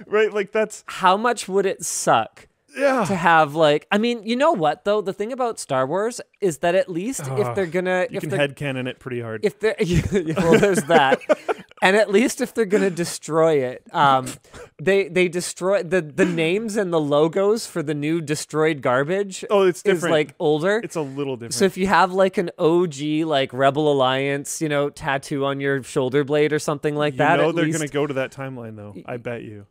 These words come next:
Speaker 1: at some point. It's,
Speaker 2: Ah.
Speaker 1: there's no way it's sacred. There's no way.
Speaker 2: Yeah, nothing is sacred.
Speaker 1: No.
Speaker 2: Nothing is sacred.
Speaker 1: No.
Speaker 2: And I don't even wanna hear it, chat. The, the new Star Wars movies are objectively
Speaker 1: <laughs> They're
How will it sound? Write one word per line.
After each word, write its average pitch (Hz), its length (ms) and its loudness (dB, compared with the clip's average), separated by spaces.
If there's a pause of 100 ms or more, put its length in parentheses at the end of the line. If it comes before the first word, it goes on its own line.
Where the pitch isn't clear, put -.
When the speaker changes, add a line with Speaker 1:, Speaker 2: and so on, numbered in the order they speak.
Speaker 1:
at 117 140 -20
some 110 220 -16
point. 107 340 -20 (460)
It's, 139 120 -8
Speaker 2:
Ah. 143 220 0
Speaker 1:
there's 147 260 -2
no 147 220 -2
way 151 120 0
it's 139 120 -8
sacred. 123 420 -10 (280)
There's 123 200 -12
no 135 220 -2
way. 123 220 -2
Speaker 2:
Yeah, 123 140 0
nothing 123 760 -2
is 127 200 -4
sacred. 110 520 -6
Speaker 1:
No. 113 100 -6
Speaker 2:
Nothing 127 300 -2
is 117 120 -6
sacred. 107 480 -6
Speaker 1:
No. 117 100 -14 (260)
Speaker 2:
And 170 160 2
I 185 80 8
don't 247 100 0
even 247 200 -2
wanna 214 200 4
hear 160 260 2
it, 143 140 0
chat. 127 440 0
The, 143 520 0
the 151 140 0
new 180 320 2
Star 160 320 2
Wars 151 260 2
movies 135 360 -2
are 135 180 2
objectively 123 960 -4
Speaker 1:
<laughs> 104 200 -16
They're 139 80 -14